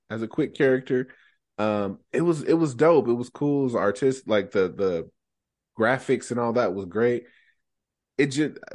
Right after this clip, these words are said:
people, I can see why they're upset with it. It, it pulls from a lot of different areas, a lot of different comics. Um, some of it is just the iteration that they're pu-, putting together. So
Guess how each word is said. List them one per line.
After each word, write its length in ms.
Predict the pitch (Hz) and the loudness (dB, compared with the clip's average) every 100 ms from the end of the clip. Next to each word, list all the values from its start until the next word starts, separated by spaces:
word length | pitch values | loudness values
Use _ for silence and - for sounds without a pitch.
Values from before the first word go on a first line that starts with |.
| - | -4
people, 300 | 175 180 175 | -2 0 0
I 80 | 165 | 0
can 120 | 135 | -2
see 140 | 147 | 0
why 100 | 131 | 2
they're 180 | 117 101 | 2 2
upset 360 | 98 - 127 120 | -2 0 0 2
with 120 | 127 | 2
it. 160 | 120 | 0
It, 140 | 78 104 | -2 -2
it 160 | 110 | -4
pulls 240 | - 143 127 | 0 0 0
from 100 | 127 | -2
a 60 | 113 | 0
lot 180 | 113 | 2
of 60 | 110 | 2
different 320 | 110 107 - | -2 -4 -2
areas, 360 | 110 117 113 107 | 2 4 4 2
a 60 | |
lot 160 | 101 104 | 0 0
of 60 | 98 | 0
different 260 | 101 95 | -4 -6
comics. 600 | - 107 104 107 - - - | -4 -4 -2 -4 -6 -12 -6
Um, 380 | 101 98 95 - | -4 -4 -6 -4
some 160 | 110 | -2
of 120 | 110 | 0
it 80 | 107 | 0
is 120 | 104 | -2
just 240 | 98 92 - | -4 -10 -6
the 160 | 92 107 | -4 0
iteration 500 | 104 101 104 - 101 | 2 2 2 -2 -6
that 140 | 92 | -2
they're 160 | 107 107 | 0 0
pu-, 340 | - 117 104 | 0 0 0
putting 340 | - 127 113 | 0 0 0
together. 520 | 107 107 107 104 104 - _ _ _ _ _ | -4 -2 0 2 -2 -4 _ _ _ _ _
So 600 | - 117 110 104 101 101 | -2 2 4 2 -2 -6